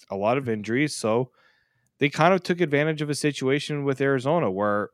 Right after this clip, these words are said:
they couldn't put Connor Timmins on waivers 'cause they know a team is gonna put a claim on him. Kind of the reverse Arizona effect, <laughs> right? And so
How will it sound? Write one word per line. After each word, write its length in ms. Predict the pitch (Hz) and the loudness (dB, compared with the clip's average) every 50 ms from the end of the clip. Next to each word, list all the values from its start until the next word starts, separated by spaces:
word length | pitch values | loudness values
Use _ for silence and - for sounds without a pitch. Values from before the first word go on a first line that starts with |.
| _ _ _ _ | _ _ _ _
they 240 | 85 101 123 143 147 | -4 0 0 0 0
couldn't 480 | _ - - - 156 160 175 151 127 | _ -10 -4 -2 -2 -2 -2 -8 -12
put 320 | _ - - 151 160 156 - | _ -4 0 0 0 0 -2
Connor 280 | - - 135 135 127 | -4 -2 -2 -2 -2
Timmins 340 | 120 - 131 127 127 123 117 | -2 -4 -4 -2 -2 -2 -2
on 160 | 113 110 110 | -2 -2 0
waivers 440 | 104 113 131 139 110 92 98 117 113 | 0 0 0 -2 -2 -4 -4 -4 -6
'cause 180 | - - 107 101 | -6 -10 -4 -2
they 120 | 110 107 | -2 -2
know 480 | 101 95 107 113 117 123 151 170 160 _ _ _ _ _ _ | -2 -2 -2 0 0 0 0 0 -2 _ _ _ _ _ _
a 60 | - | -10
team 340 | 104 - - 117 123 123 131 | -10 -8 -6 -4 -4 -4 -4
is 80 | 131 127 | -4 -6
gonna 180 | 131 131 131 | -4 -6 -4
put 140 | 123 - 139 | -4 -4 -4
a 40 | 139 | -4
claim 320 | 127 - 123 139 165 160 | -4 -4 -2 -2 0 0
on 120 | 120 87 69 | -2 -4 -6
him. 800 | - - - _ _ _ _ _ _ _ _ _ _ _ _ - | -10 -18 -20 _ _ _ _ _ _ _ _ _ _ _ _ -12
Kind 180 | - - 117 123 | -2 0 2 2
of 260 | 123 120 113 110 104 | 2 0 -2 -4 -4
the 100 | 113 120 | -2 0
reverse 420 | 120 117 104 110 120 127 123 - | 0 0 2 2 2 2 2 0
Arizona 460 | 131 127 127 127 120 123 147 156 147 107 | 0 2 2 2 4 6 4 6 4 2
effect, 500 | 87 - - 85 71 73 _ - - _ _ _ _ _ _ _ _ _ _ _ _ _ _ | -2 -2 -4 -6 -6 -6 _ -20 -20 _ _ _ _ _ _ _ _ _ _ _ _ _ _
<laughs> 560 | - - - - - - - 110 104 - _ | -20 -14 -14 -14 -12 -12 -14 -14 -14 -10 _
right? 320 | - 92 101 113 143 160 - - - | 0 2 4 4 4 4 0 -2 -2
And 120 | 127 120 | -2 -2
so 640 | 110 - - 127 120 120 120 117 113 113 110 - | -2 0 4 6 8 8 8 8 8 6 4 2